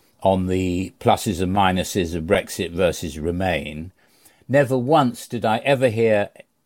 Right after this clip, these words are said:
any expert asked which way they were going to vote or which way they had voted. People will always select the arguments that suit their point of view. We all do that. I was, I was a Brexiteer,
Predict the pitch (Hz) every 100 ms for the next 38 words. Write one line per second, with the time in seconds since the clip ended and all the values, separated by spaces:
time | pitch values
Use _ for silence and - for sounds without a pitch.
0 | _ 135 147 131 110 - - - 69 69
1 | 80 - - _ _ _ 120 117 107 -
2 | - - - 104 123 - 123 110 104 101
3 | 98 104 95 87 90 104 90 90 92 92
4 | 104 - 104 92 92 87 110 73 82 73
5 | 71 - - _ 139 131 120 123 147 120
6 | - - 107 - 95 98 87 80 80 -
7 | 95 - - 104 101 98 110 98 107 151
8 | 85 92 123 101 - 76 76 87 101 98
9 | 85 - 95 95 82 85 90 - - 80
10 | 95 76 90